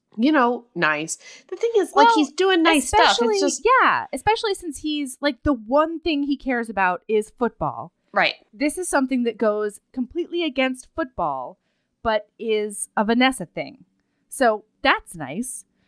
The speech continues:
Speaker 2: He's also only, oh my God, it's so cute. He's only surviving on vegan frozen pizzas.
Speaker 1: Ah, <laughs> yes.
Speaker 2: And it's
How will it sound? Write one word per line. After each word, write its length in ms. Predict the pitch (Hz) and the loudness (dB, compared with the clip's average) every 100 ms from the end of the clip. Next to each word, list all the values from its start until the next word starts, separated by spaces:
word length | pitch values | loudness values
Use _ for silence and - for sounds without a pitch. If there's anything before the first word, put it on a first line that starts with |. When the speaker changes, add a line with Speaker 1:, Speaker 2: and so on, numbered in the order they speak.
| - | -2
Speaker 2:
He's 220 | 330 302 | -2 2
also 460 | 302 330 403 311 _ | 0 0 -4 -6 _
only, 400 | 269 285 277 294 | -4 -2 -6 -4
oh 80 | 233 | -4
my 100 | 220 | -2
God, 140 | 190 175 | -4 -4
it's 140 | - | -4
so 100 | 202 | -4
cute. 380 | - 196 170 - | -4 -2 -2 -2
He's 180 | 240 220 - | -6 -4 -2
only 300 | 247 254 262 | 0 0 -2
surviving 720 | - 226 190 185 196 196 196 | -2 -2 -2 -2 -4 -6 -4
on 220 | 185 180 | -4 -2
vegan 360 | 175 190 180 180 | -2 -4 -4 -4
frozen 320 | 190 175 196 | 0 0 -2
pizzas. 540 | 156 180 - 190 214 202 | -4 -6 -2 -2 0 0
Speaker 1:
Ah, 380 | 269 285 277 220 _ _ | 4 4 4 -2 _ _
<laughs> 220 | _ _ - | _ _ -8
yes. 540 | 170 143 170 - - _ | -4 -4 -6 -14 -16 _
Speaker 2:
And 180 | - 190 | -4 0
it's 420 | 185 175 - - | 0 -2 -8 -14